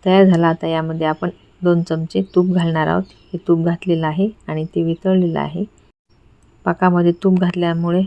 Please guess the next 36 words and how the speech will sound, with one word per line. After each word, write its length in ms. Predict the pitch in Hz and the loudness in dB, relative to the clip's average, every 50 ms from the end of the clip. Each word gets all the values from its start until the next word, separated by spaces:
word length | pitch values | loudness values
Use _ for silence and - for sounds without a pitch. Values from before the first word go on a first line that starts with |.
| 190 - _ - | -4 -8 _ -6
आपला 280 | 165 165 - 175 170 | -6 -4 0 0 0
पाक 260 | 170 170 - 175 165 - - - _ _ _ _ _ _ _ _ _ _ _ _ _ _ _ _ _ - | 0 0 0 -2 -2 -2 -6 -18 _ _ _ _ _ _ _ _ _ _ _ _ _ _ _ _ _ -4
कडक 240 | - 175 165 175 175 180 | 0 2 4 4 2 0
होत 140 | - - 180 185 - | -2 -4 -4 -4 -4
नाही. 240 | 175 165 170 190 202 214 262 - _ _ _ _ - | -4 -2 0 -2 -2 -4 -6 -18 _ _ _ _ -4
आता 200 | - 170 170 180 | -4 -2 0 0
हे 180 | 170 151 185 196 | 2 4 6 4
तूप 300 | 190 190 190 175 175 - | 4 4 2 0 2 2
मी 180 | 170 175 175 165 - - - - | 0 0 0 -2 -6 -8 -6 -6
पाकामध्ये 480 | 165 160 - 180 180 180 180 175 170 | -4 -2 0 2 2 4 4 4 4
घातलं, 360 | 170 160 151 - - 175 185 | 2 0 0 -2 -2 -2 -2
तुम्ही 420 | 202 - - - - 175 175 170 170 | -2 -2 -6 -8 -6 -2 0 0 0
ह्या 160 | 175 170 170 | 2 0 0
मिश्रणामध्ये 640 | 165 160 165 - - 170 170 170 170 170 170 170 165 | 0 -2 -4 -2 -2 0 0 0 0 0 0 0 2
घातलं 320 | 170 156 160 - 190 190 190 - | 2 0 0 0 -2 -2 0 2
तरी 160 | - 185 208 | 4 4 4
चालेल 340 | 208 - - 156 147 160 185 202 - - - - - - - _ _ _ - | 4 2 -2 -4 -2 -2 -4 -4 -6 -12 -20 -20 -20 -20 -20 _ _ _ -12
आणि 60 | 170 170 | -8 -2
त्यावरती 440 | - 165 165 160 160 165 - - 190 | 0 0 0 0 0 -2 -4 -4 -2
गरम 360 | 190 190 175 165 170 165 165 165 - - - - - | 0 2 2 2 2 0 -2 -4 -8 -12 -18 -10 -4
पाक 180 | - 160 156 156 - | -2 -2 -2 -2 -4
येतोच 320 | 170 170 - 196 196 190 | -4 -2 0 0 0 0
आपला. 260 | 151 151 - - 156 185 - - - - - - _ _ _ _ _ _ _ _ _ - | -2 -6 -4 -6 -6 -6 -6 -10 -16 -20 -20 -20 _ _ _ _ _ _ _ _ _ -2
तुपामुळे 560 | 180 175 185 175 175 170 165 170 165 165 160 | 0 2 2 2 4 4 4 4 4 4 4
लाडू 240 | 160 156 156 170 170 | 4 4 4 2 2
नरम 340 | 165 160 156 165 185 190 | 2 2 4 6 6 8
होतात 260 | 190 185 170 - 160 160 - - | 6 6 4 2 0 -2 -2 -4
आणि 180 | - 160 160 160 - - | -4 -2 -2 -2 -4 -4
खायला 260 | - 160 156 160 160 | -2 -2 0 0 -2
खूप 240 | 165 - 190 190 - | -4 -6 -12 -12 -8
स्वादिष्ट 440 | - 175 151 151 160 185 190 - - 202 | -4 -4 -2 -2 -2 -6 -6 -6 -6 -6
लागतात. 340 | 160 139 - - - - - _ _ _ _ _ _ _ _ - - - - - | -6 -6 -8 -10 -14 -14 -14 _ _ _ _ _ _ _ _ -20 -20 -20 -6 0
पाक 280 | - 170 160 - - - | 2 2 2 0 0 2
तयार 220 | 170 156 151 147 | 4 4 6 4
झालेला 380 | 147 147 143 143 143 143 160 151 | 4 4 4 4 4 4 4 4
आहे. 200 | 143 151 180 | 4 4 2